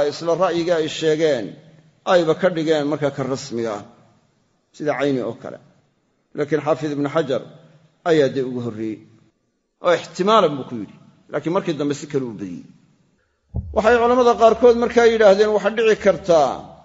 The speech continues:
inuu saxaabigani markaa ka soo jeeday ansaar, ka soo jeeday qabaa'ishii ansaareed, inuu ka soo jeeday Aws ama Khasraj.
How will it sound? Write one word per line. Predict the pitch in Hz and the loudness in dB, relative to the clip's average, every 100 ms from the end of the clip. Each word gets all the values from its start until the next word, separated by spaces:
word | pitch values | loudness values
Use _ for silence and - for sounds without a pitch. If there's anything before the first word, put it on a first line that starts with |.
| _ _ _ _ _ _ _ | _ _ _ _ _ _ _
inuu | 202 220 196 | -2 0 0
saxaabigani | 214 170 214 214 190 180 175 | -2 2 2 4 2 2 2
markaa | 196 180 196 | 0 0 0
ka | 202 | -2
soo | 196 202 | 0 -2
jeeday | 202 180 175 190 196 - | -2 -4 0 2 2 0
ansaar, | 180 175 165 147 180 190 196 196 | -2 -2 -4 -2 2 4 4 0
ka | 196 | -4
soo | 190 175 | -6 -6
jeeday | 160 143 156 165 | -6 -4 -4 0
qabaa'ishii | 165 165 170 180 175 | 0 0 0 -2 -2
ansaareed, | 156 147 151 143 151 156 | -2 -4 0 2 2 0
inuu | 151 156 | -4 -6
ka | |
soo | 151 151 | -6 -8
jeeday | 143 143 147 | -6 -4 -2
Aws | 160 160 - | -2 -2 -4
ama | 131 | -6
Khasraj. | 127 120 98 110 | -8 -10 -10 -12